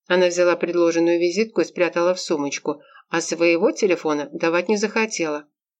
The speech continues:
«Я сама позвоню». На прощание Бобков поцеловал ей руку.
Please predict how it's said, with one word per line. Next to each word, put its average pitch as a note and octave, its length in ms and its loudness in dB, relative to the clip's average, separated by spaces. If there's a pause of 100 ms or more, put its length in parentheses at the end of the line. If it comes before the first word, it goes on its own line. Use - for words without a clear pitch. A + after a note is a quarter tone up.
(180)
«Я A#3+ 220 -4
сама A3+ 320 -2
позвоню». E3 640 -6 (640)
На F3+ 160 0
прощание F#3 580 2
Бобков E3 480 -2
поцеловал D#3+ 560 0
ей F3 180 -2
руку. D3 480 -4